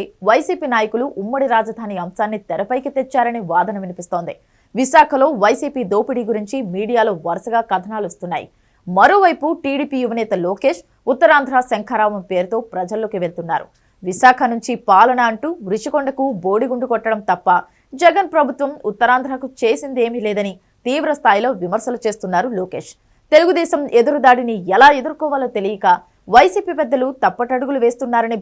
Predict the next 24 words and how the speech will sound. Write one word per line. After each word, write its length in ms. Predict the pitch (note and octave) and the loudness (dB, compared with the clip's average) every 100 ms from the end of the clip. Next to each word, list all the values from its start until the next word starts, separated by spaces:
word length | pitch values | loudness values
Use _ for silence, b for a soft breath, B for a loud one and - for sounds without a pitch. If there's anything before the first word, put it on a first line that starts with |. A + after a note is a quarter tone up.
| - | -2
భావిస్తున్నారు 560 | G#3 C4 B3+ A3+ G#3 C#4+ G3+ | -2 -2 -6 -2 -2 -2 -4
రాజకీయ 380 | F3 F#3 - A#3+ A3 | -2 -2 -4 -6 -4
పరిశీలకులు. 500 | G3 - G3+ F#3 E3 - _ - F#3 | -4 -4 -6 -4 -6 -8 _ -2 0
ఐదేళ్ల 280 | A#3+ D4+ F4 C4 | 4 4 4 4
జగన్ 240 | C#4+ D4+ D#4+ | 2 2 6
పాలనలో 380 | D#4+ D4 D4 D4 C4+ | 6 8 4 2 0
జరిగిన 240 | C4 C4+ C4 | -2 0 2
తప్పులకు 400 | B3+ C4 C4+ - D#4 | 0 2 -2 0 -2
రెస్పాన్సిబిలిటీ 640 | A3 - C4 C4 B3 B3 C4 | -2 -2 -6 -2 -2 -2 -6
తీసుకోవడానికి 580 | G#3 A3+ A#3 A3+ A3 A3+ C4 | -6 -4 -2 0 0 -2 -2
వైసీపీ 360 | F#3+ - D4+ C#4 A3 | 0 0 -4 -2 -2
అధిష్టానం 400 | A3+ - G#3 C4+ - | -2 -4 -4 -4 -8
సిద్ధంగా 360 | F3 G#3+ A3 A3+ | -6 -2 0 -2
లేదు. 140 | C#3+ - _ _ - F3+ | -4 -10 _ _ -4 2
జనానికి 380 | B3+ E4 F4+ D4+ G3+ | 6 6 4 0 0
డబ్బులు 260 | G3 C#4+ C4+ | 0 0 -2
పంచితే 300 | C4 - C4+ C4+ | -2 -2 0 4
చాలు, 200 | G3+ - b b - | 4 2 b b 4
తాము 180 | F4 F#4 D4 D4+ | 4 4 0 -2
ఏం 100 | F#4+ F4 | -2 -2
చేసినా 280 | D4+ C#4 C4+ C4+ | -4 -2 -4 -2
చెల్లుతుంది 480 | B3+ C#4 C#4 C4 B3 A3+ | -2 -2 -4 -6 -4 -4
అన్నట్లు 300 | A3+ A#3+ B3 G#3+ | -2 -4 -4 -4
నడిచింది 360 | G3+ G#3 G#3 | -6 -6 -6